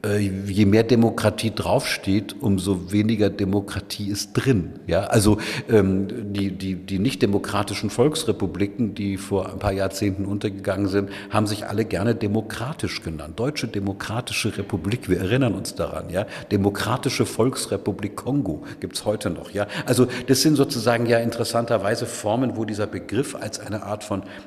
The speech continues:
Qualitätsmerkmal verwendet wird. Und was der Demokratie nun ist, was die Funktion von Demokratie ist, das ist gar nicht so einfach zu bestimmen.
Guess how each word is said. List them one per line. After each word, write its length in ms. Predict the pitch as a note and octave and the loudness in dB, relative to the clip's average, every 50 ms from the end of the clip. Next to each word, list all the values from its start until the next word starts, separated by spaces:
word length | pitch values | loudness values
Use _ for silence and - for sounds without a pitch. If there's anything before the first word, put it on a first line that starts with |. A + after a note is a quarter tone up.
| - - - | -18 -8 -2
Qualitätsmerkmal 960 | - F#2+ F#2 F2+ - - D3+ D3 - - - F2+ D#2+ - - E2+ D2+ D#2 E2 | -2 0 0 0 2 4 4 4 2 2 0 -2 -2 -2 -4 -4 -4 -4 -6
verwendet 580 | - - E2+ D2 D2+ E2 D2+ D#2 D#2+ D#2 - D#2+ | -8 -8 -8 -8 -8 -10 -10 -10 -12 -12 -8 -6
wird. 180 | G2 A2+ - - - - - - - | -6 -6 -6 -10 -16 -18 -16 -12 -6
Und 100 | G#2 F#2 | -4 -2
was 140 | A#2 G#2+ - | -2 0 2
der 120 | C3+ A#2 | 2 2
Demokratie 680 | G2+ A2+ G#2+ G2+ F#2+ - - - - - - - C#3 | 4 2 2 2 0 -2 -4 -8 -8 -8 -6 -4 -2
nun 200 | B2 G2+ F2 F2+ | 0 0 0 0
ist, 340 | E2 - F3 E3+ - - - - - - - - | 0 0 0 0 -2 -4 -6 -12 -16 -16 -12 -6
was 180 | - F#2+ - | -6 -6 -4
die 80 | - F#2+ | -4 -6
Funktion 640 | - - F#2+ F2+ F2 - - - - C#3 E3 F#3+ F3 | -4 -2 -2 -2 -2 -4 -2 2 4 4 4 4 2
von 220 | - - F#2+ F2+ | 2 0 0 0
Demokratie 680 | F2 F#2 F#2 F2+ E2 - - E2+ - - - - - - | 0 0 0 -2 -4 -6 -8 -10 -10 -10 -10 -6 -4 -2
ist, 140 | - - F2 | -2 -2 -4
das 120 | F2 - | -4 -4
ist 140 | A#2+ - - | -4 -4 -2
gar 140 | - A2 A#2+ | -2 -2 -2
nicht 120 | B2 - | -2 -4
so 120 | - A2 | -4 -6
einfach 340 | - - A2+ A2+ - - - | -4 -4 -6 -6 -6 -8 -10
zu 160 | - - G#2 | -10 -10 -8
bestimmen. 540 | G#2+ A2+ - - - - G2+ - - - - | -4 -4 -4 -2 -2 -2 -4 -2 -4 -8 -10